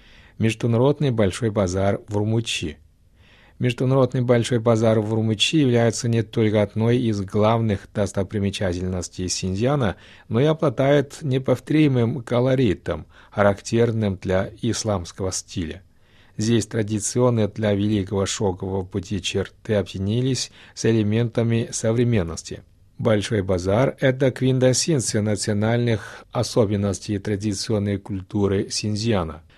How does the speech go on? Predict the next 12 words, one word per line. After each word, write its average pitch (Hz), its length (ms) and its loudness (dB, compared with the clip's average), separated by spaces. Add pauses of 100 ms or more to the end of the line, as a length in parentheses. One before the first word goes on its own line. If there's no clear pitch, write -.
(140)
Он 151 220 2
охватывает 123 680 0
территорию 113 760 0
в - 20 -8
тридцать 110 400 -4
девять 104 320 0
тысяч 127 420 0
восемьсот 110 580 -4
восемьдесят 107 600 -4
восемь 117 380 -2
квадратных 92 720 -4
метров 127 460 -4